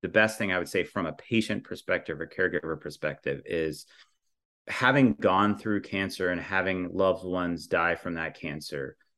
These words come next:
you always need to put yourself in that patient's shoes. Now, yes, from a medical perspective,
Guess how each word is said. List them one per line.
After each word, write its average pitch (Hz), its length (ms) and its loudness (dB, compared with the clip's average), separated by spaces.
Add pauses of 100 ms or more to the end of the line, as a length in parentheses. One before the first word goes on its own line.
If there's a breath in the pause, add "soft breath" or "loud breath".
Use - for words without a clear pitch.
(100)
you 107 300 4 (240)
always 107 520 8
need 92 100 -4
to 87 80 -6
put - 220 -2
yourself 85 560 -4 (140)
in 87 220 -2
that 80 260 -2
patient's - 680 -10
shoes. 67 600 -6
Now, 85 120 -4
yes, 92 500 4
from 87 200 -8
a 87 60 -4
medical 104 360 0
perspective, 76 680 -2